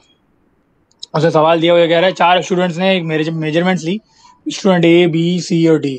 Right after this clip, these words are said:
इन्होंने measurement ली, ठीक है, अ, acceleration की, free fall, अ, acceleration due to gravity, free fall की,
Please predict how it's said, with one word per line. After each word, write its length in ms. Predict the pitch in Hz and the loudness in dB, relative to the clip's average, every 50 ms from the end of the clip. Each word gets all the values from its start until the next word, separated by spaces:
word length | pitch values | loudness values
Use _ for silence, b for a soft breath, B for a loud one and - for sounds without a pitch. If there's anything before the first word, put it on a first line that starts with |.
| 120 _ - | -10 _ -6
इन्होंने 220 | 165 156 160 160 | -4 -2 -2 0
measurement 420 | 156 151 143 156 156 165 165 156 147 | 0 2 2 2 0 0 -2 -4 -4
ली, 120 | 156 156 | -6 -6
ठीक 180 | 143 160 160 170 | -6 -6 -4 -4
है, 160 | 160 139 b b b b b b b b b b _ _ _ _ - | -4 -6 b b b b b b b b b b _ _ _ _ -4
अ, 180 | 254 156 151 | 0 2 2
acceleration 600 | 151 151 151 - - 175 175 170 170 - - 185 170 | 2 2 0 0 0 2 2 2 2 0 -2 -2 -2
की, 120 | 147 147 | -2 -4
free 220 | 139 - 160 170 156 | -4 -2 -2 -2 0
fall, 340 | 147 156 156 156 160 165 160 - - - - 208 | 0 0 0 0 -2 -4 -6 -10 -20 -20 -14 -12
अ, 360 | 185 160 156 151 147 143 139 | -8 -6 -4 -4 -4 -4 -4
acceleration 420 | 143 160 165 156 139 - 170 160 | -6 -6 -8 -8 -4 -2 -2 -2
due 120 | 151 151 156 | -2 -2 0
to 60 | 139 | 0
gravity, 300 | 151 147 147 147 160 160 - | 2 2 2 2 0 0 0
free 160 | 160 160 156 | 0 0 2
fall 220 | 156 160 160 156 | 2 0 0 0
की, 200 | 147 160 185 196 | -2 -4 -6 -8